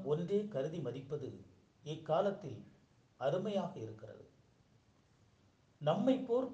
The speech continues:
பிறந்த மக்களில் சிலரை தாழ்ந்தவர் என்றும் சிலரை உயர்ந்தவர் என்றும் பிறப்பளவாக வேற்றுமை பாராட்டுவது இப்போது நடைபெறுகிறது. ஆனால் அக்காலத்திலோ பிறப்பு எல்லா உயிர்க்கும் ஒக்கும்,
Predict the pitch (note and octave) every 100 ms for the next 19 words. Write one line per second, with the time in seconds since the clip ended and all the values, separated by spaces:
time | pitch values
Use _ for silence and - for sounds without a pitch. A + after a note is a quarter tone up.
0 | - F3 G3 G3+ F#3+ C3+ - D#3 A#2 G#2
1 | - - - F#3+ F#3+ D3 C#3 - - -
2 | E3 G#3+ A#3+ G3+ D3 A#2+ C#3+ C3 - -
3 | - F#3 F#3+ G3 F#3+ F#3+ - D#3 G#3+ A3
4 | E3+ B2 B2 A#2+ G2+ - - - - _
5 | - _ - F#3+ B3+ G3+ G3+ F3+ F3 E3
6 | E3+ - - - - - B2+ E3+ - F3
7 | D3+ C#3+ C#3 B2+ C3 B2 A2+ G#2+ - -
8 | - _ - C3+ - C#3 C3 B2+ G#2 A#2
9 | A2+ D3 A2 F2+ - - - - - -
10 | F3 G#3 G#2 G2 - _ - _ _ _
11 | - E3 - F3 A3+ A3+ G3+ F#3 F3+ F3+
12 | D#3 F3+ F#3+ G3 C#3+ C#3+ E3 E3 E3 F#3
13 | F3+ A3+ D#3 C3+ - -